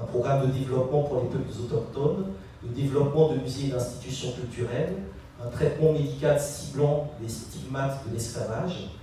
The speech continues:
le combat contre l'analphabétisme, le développement des réseaux Afrique-Caraïbes, l'éducation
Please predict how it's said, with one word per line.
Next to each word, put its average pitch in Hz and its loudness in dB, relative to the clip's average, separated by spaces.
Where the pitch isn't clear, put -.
le 147 2
combat 151 4
contre 135 -2
l'analphabétisme, 120 -4
le 131 -2
développement 143 2
des 127 0
réseaux 127 -2
Afrique-Caraïbes, 120 -4
l'éducation 143 0